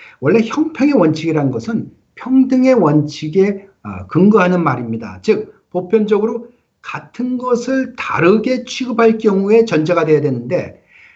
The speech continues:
지금 이 사람들은 해외 동포 선천적 복수국적자들은 한국에서 무슨 혜택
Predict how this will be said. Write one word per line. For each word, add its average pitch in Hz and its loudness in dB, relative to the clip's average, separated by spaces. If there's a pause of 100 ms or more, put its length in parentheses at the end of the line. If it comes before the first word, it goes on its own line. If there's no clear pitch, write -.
지금 233 -2 (580)
이 185 -2
사람들은 226 2 (300)
해외 226 2
동포 208 -4
선천적 220 -4
복수국적자들은 180 -4 (280)
한국에서 220 2
무슨 185 -2
혜택 226 0